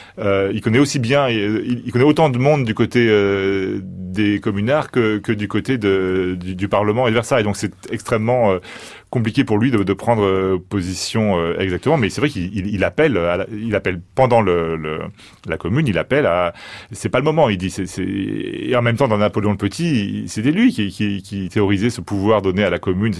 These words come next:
à, à, à, dans les communes de, de,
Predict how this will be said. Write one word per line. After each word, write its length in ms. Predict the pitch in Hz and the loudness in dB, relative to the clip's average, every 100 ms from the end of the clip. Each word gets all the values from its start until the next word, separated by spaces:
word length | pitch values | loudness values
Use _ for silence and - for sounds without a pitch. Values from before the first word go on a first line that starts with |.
| 92 | -4
à, 80 | 92 | -6
à, 500 | 82 92 90 80 90 | -4 -6 -6 -6 -8
à, 40 | 85 90 90 98 101 | -8 -10 -10 -12 -10
dans 80 | 92 | -8
les 80 | 92 | -6
communes 380 | 98 104 101 87 | -4 -2 -2 -2
de, 180 | 90 | -4
de, 400 | 85 87 87 90 | -4 -6 -8 -10